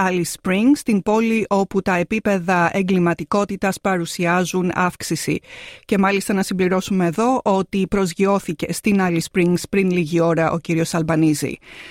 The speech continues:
Τον Πρωθυπουργό συνοδεύουν η Ομοσπονδιακή Υπουργός Αυτοχθόνων Αυστραλών Λίντα Μπέρνι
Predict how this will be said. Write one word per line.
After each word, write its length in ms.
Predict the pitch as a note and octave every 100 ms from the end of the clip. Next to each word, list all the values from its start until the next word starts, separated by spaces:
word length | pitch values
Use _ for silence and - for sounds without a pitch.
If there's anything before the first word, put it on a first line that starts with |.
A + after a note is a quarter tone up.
| -
Τον 200 | - A3
Πρωθυπουργό 680 | A3 B3+ B3+ A3 A3+ A3 D#4
συνοδεύουν 880 | - B3 G#3+ G3+ A#3+ B3 B3+ B3+ B3+
η 220 | G#3+ G#3
Ομοσπονδιακή 680 | G#3 G3 - G3 F#3 F#3 -
Υπουργός 540 | B3 A3+ G3+ F#3+ G#3+ -
Αυτοχθόνων 800 | F#3 F#3 E3+ - G#3+ G#3+ F3 D#3+
Αυστραλών 600 | E3 - F3 F#3 F#3+ F3+
Λίντα 380 | F3 G3 F3+ D#3+
Μπέρνι 520 | D#3 G3+ A#3 C#4